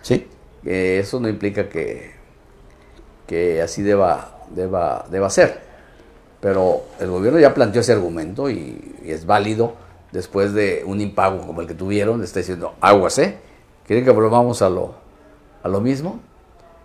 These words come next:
Speaker 2: El sindicato, este, tiene ese problema también, de que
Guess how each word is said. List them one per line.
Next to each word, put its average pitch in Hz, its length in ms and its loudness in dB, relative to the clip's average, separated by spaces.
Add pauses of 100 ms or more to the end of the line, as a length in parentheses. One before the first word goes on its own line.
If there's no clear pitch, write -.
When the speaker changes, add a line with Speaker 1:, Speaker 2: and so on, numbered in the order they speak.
(160)
Speaker 2:
El 123 60 -2
sindicato, 160 680 4 (680)
este, 98 1160 0
tiene 123 520 0 (840)
ese 135 220 2
problema 123 480 2
también, 117 480 0 (1600)
de 113 200 -2
que 120 440 2